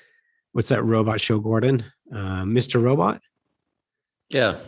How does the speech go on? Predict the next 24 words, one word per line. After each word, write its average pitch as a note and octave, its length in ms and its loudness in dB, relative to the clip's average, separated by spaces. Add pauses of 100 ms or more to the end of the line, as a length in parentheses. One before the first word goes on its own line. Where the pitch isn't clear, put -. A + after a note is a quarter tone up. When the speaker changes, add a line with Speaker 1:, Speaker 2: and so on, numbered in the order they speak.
(300)
Speaker 1:
Yeah, B2+ 260 2
Mister C#3 300 2
Robot, B2 420 0
where D#3 120 2
Bitcoin C#3+ 800 0
appears F#3 500 -2
there. G#2+ 180 0
And, A#2+ 120 2
like, C3 320 0
a C#3+ 60 0
lot E3+ 240 2
of G3 60 0
stuff - 180 -2
we're C3+ 140 0
seeing A#2+ 220 -2
happen G#2+ 420 -4
today G2+ 400 -2
showed - 260 0
up B2+ 100 0
in B2+ 100 2
that A#2 120 -2
show - 140 -4
years D#3 260 0
ago. E2 340 -8